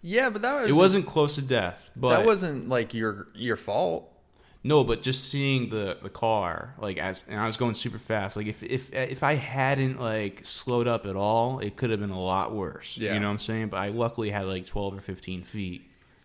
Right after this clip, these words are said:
Speaker 2: to start braking a little bit. It didn't, it wasn't like I hit him at, like, forty-five or fifty.
Speaker 1: Yeah.
Speaker 2: I hit him at maybe thirty-two, thirty-three miles an hour, you know?
Speaker 1: Hmm.
Speaker 2: Which is still fast, but it's,
Speaker 1: Yeah.
Speaker 2: it's, uh,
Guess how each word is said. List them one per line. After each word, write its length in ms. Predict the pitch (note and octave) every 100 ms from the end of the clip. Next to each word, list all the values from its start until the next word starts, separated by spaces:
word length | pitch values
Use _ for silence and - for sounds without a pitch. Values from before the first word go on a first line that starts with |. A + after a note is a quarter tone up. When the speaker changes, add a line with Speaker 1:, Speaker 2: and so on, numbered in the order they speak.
| -
Speaker 2:
to 140 | F#2
start 420 | F2 - G2 -
braking 400 | - F#2+ F#2+ F2 E2+
a 60 |
little 260 | F2 F2+ F2
bit. 220 | E2 E2
It 80 | G#2+
didn't, 300 | B2 D3+ D3 - - -
it 100 | -
wasn't 280 | C#3+ F3 D3+
like 140 | B2 A#2 - -
I 100 | A#2
hit 140 | C3+
him 100 | A2+
at, 100 | G2+ - -
like, 180 | F#2+
forty-five 600 | - - B2 G#2+ - G#2+
or 60 | F#2
fifty. 440 | - G#2+ G2 -
Speaker 1:
Yeah. 320 | F2+ G#2+ G#2 F#2+ -
Speaker 2:
I 80 | G2
hit 180 | A#2 A#2
him 80 | A2+
at 100 | G#2+
maybe 160 | G#2+
thirty-two, 840 | G#2 A2+ A2 G2+ - G#2 F2+ - A#2 _ _ -
thirty-three 520 | G#2 G2 - G#2+ G2
miles 340 | F#2 D#2 D2+ F2
an 80 |
hour, 280 | D#2 G1+ - -
you 140 | G#2
know? 260 | G#2+ G2 G2 -
Speaker 1:
Hmm. 160 | A#2 G#2+
Speaker 2:
Which 180 | G2 A2+
is 80 | A#2
still 300 | - F3+ D3
fast, 480 | C#3+ B2 G2+ G2 -
but 320 | G2 F#2+ F2+ -
it's, 80 | G#2+
Speaker 1:
Yeah. 180 | G2 F#2+ - G#2
Speaker 2:
it's, 180 | -
uh, 440 | G#2 F#2+ F2 E2